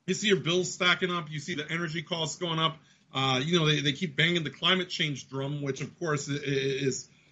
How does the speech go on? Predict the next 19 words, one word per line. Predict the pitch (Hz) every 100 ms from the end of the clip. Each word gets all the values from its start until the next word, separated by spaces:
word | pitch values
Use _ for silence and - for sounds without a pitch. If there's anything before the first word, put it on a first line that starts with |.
| _
it | 220 220
doesn't | 302 - -
help | 135 185 196 208
anybody | 220 202 214 220
because | 185 151 131
also | 139 165 196
when | 180
they | 143
bang | 113 143 160
the |
climate | 147 147 147 170 - - -
change | 180 175 135
drum, | 147 180 185
what | 143
they | 139 131
do | 131 151 170 170 -
is | 139 113
basically, | 113 147 139 135 143 139 131 117 - - _ _ -
uh, | 143 131